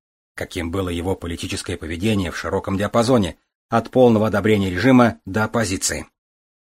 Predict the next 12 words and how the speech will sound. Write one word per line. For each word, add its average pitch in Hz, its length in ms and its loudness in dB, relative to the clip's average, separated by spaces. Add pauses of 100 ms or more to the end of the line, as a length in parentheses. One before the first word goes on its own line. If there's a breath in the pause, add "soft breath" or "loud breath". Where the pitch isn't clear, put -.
(360)
Детлеф 143 480 2
Пойкерт 143 460 2
отмечал, 113 460 -2 (580)
исследование 92 580 -4
проблематики 95 800 -2
обыкновенного 95 720 -2
фашизма 113 560 0 (300 soft breath)
раскрывает 123 720 2 (240)
потрясающую 131 800 2
картину 131 480 2
нормальной 127 640 6
жизни, 95 440 -2